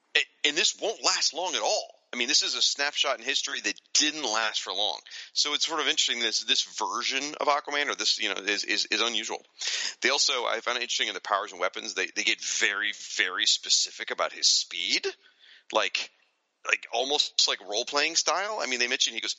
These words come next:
eighty-seven nautical miles an hour. Wow, that's specific. Okay. I'm not sure why they got, they settled on that particular speed.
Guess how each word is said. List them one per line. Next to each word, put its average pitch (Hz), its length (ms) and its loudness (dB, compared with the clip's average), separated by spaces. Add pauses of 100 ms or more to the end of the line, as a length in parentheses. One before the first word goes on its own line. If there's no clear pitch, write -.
eighty-seven 123 580 2
nautical 135 260 0
miles 208 240 2
an 254 60 0
hour. 240 380 -2 (320)
Wow, 98 320 0
that's 87 140 -2
specific. - 540 -4 (140)
Okay. 92 340 -2 (440)
I'm - 60 -8
not 107 120 -2
sure 101 180 -2
why 92 260 0
they 101 100 -2
got, 95 240 0
they 98 60 -4
settled 95 300 0
on 85 120 -2
that 82 180 -2
particular 85 380 -10
speed. - 300 -8